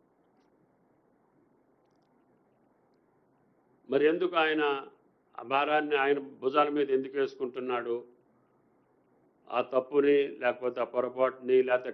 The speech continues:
కమిషన్ ముందు ఆ అబద్ధాలు ఆడాల్సినటువంటి అవసరం ఆ పెద్ద ఆయనకి ఎందుకు వచ్చింది? అర్థం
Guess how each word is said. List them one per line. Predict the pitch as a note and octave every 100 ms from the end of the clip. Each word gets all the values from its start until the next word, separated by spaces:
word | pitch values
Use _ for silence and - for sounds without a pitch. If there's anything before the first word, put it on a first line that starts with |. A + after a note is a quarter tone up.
| B2
కమిషన్ | B2 C3 B2+ B2+ C3
ముందు | B2 A#2+
ఆ | A#2
అబద్ధాలు | A#2+ A#2+ B2+ B2
ఆడాల్సినటువంటి | A#2+ A#2+ A2+ A#2 A#2 A2+ A2 A#2
అవసరం | A2+ B2 A#2+ B2 _ _ _ _ _ _ _ _ _ _ _ _ _ _
ఆ | G2+ A#2+
పెద్ద | A#2+ C3
ఆయనకి | B2+ B2
ఎందుకు | B2 B2 C3
వచ్చింది? | A#2+ A#2+ A#2 A2+ A2 - _ _ _ _ _ _ _ _ _ _ _ - G#2
అర్థం | A2